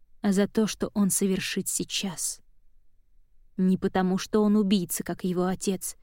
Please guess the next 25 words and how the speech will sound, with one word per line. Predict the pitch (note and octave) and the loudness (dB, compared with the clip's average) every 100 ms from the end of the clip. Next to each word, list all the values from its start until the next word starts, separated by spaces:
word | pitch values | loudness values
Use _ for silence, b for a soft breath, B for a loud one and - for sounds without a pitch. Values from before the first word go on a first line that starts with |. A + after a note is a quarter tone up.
| - _ - - | -20 _ -6 2
или | A3+ | 4
беспринципный | G3 G#3+ - A#3 A3+ - - G#3 G3 | 6 2 2 4 4 2 2 2 2
приспособленец, | G#3+ - A3+ - A3 A#3 F3 E3 - | 0 0 0 2 4 4 4 0 -4
как | F#3 | -2
его | G3 G3 | 2 2
мать, | G3+ F#3+ D#3 - - - - _ _ _ - _ _ - | 4 0 -4 -14 -18 -20 -20 _ _ _ -20 _ _ -16
а | - | -10
потому, | - F#3 F3 | -6 -2 0
что | F#3+ - G3+ | -2 0 2
он | G3 | 4
любит | G3 G#3 F3+ F#3 - | 4 2 0 -2 -4
тех, | - A3 - - - - - - | -2 -2 -2 -12 -20 -20 -20 -20
кто | - A3 | -4 2
может | G3 G3+ G3+ G#3 | 4 4 2 0
погибнуть | - G#3 F#3+ F3 F#3 - | 0 0 2 2 0 -2
в | F3+ | -4
этом | F#3 F#3 | -4 -4
сражении, | D#3+ - G3 F3 F3 D#3+ D#3 D#3 b b - | -4 -4 -4 -4 -6 -6 -8 -12 b b -4
если | F#3 F3+ F3+ | 0 0 2
он | F#3+ F3+ F3+ | 2 2 0
не | F#3+ | -2
положит | F#3+ F3 E3 F3 | -2 -2 -4 -8
ему | - F3 E3+ | -4 -4 -4
конец. | - F3+ E3 D#3 - - - _ _ _ _ _ _ _ - | -6 -6 -6 -4 -4 -6 -12 _ _ _ _ _ _ _ -4
Джексона, | F3+ E3+ F#3+ - - F3 F3 | -2 0 -2 -2 -6 -6 -12